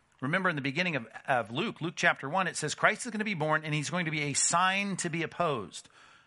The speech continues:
He's gonna be a target of the animosity of the world. He's not gonna be well received by people in culture. Satan is going to unleash everything against Christ. And then First John three says, "Don't be surprised when the world hates you."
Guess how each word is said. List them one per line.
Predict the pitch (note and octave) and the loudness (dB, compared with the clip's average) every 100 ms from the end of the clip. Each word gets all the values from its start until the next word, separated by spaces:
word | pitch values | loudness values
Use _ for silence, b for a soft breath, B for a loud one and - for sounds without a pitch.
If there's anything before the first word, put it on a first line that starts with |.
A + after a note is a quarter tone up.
| b b | b b
He's | B2 C3+ | -4 -2
gonna | F#3+ | -2
be | F3+ | -2
a | |
target | - - G#3+ G#3+ F#3+ | -2 4 4 4 0
of | E3+ | -2
the | D#3 | 0
animosity | D#3+ D#3 D3+ D#3 - C#3 C3+ | 0 4 2 2 -2 -4 -4
of | B2 | -4
the | C3 | -4
world. | A#2+ A#2 F#2 - b b b b _ | -2 -2 -4 -10 b b b b _
He's | - C3 | -4 4
not | D#3+ F3 | 6 6
gonna | G3 | 2
be | F#3 | -4
well | F3 E3+ E3 | 0 2 2
received | D#3 - E3+ D3+ A#2 | 0 -2 -2 -4 -2
by | B2 | -4
people | A#2+ - D#3+ C#3+ | -4 -8 -6 -6
in | C3+ C3+ | -6 -6
culture. | A#2 - C#3+ D3+ G2 E2 - b b b _ | -6 -6 -8 -6 -10 -10 -18 b b b _
Satan | - D3+ E3+ | -2 -2 0
is | D#3 | -4
going | D#3 D3 | -2 0
to | C#3+ | 0
unleash | C3+ C3+ A#2 | 0 -2 2
everything | F#3 G3 G#3 G3+ | 2 2 -2 0
against | E3+ C#3+ - | 0 0 0
Christ. | D#3 D#3 D3+ - | 4 4 2 -4
And | C#3 C3+ | -4 2
then | A3+ G3+ E3 F#3+ | 2 2 0 -4
First | D3 C#3+ | -4 -2
John | C#3 C3 | 0 -2
three | A#2+ A3 G3 C#3+ G3 - B B B | -2 0 0 0 -2 -8 B B B
says, | - D#3 | -2 -2
"Don't | C3 E3 F3 | 2 0 0
be | |
surprised | E3 D#3+ D#3+ D3+ C#3+ | -2 0 4 4 2
when | C3+ | -4
the | C3 | -4
world | B2 A#2 | -2 -2
hates | G#2+ G#2+ - | -4 -6 -6
you." | F#3 F3 | -6 -6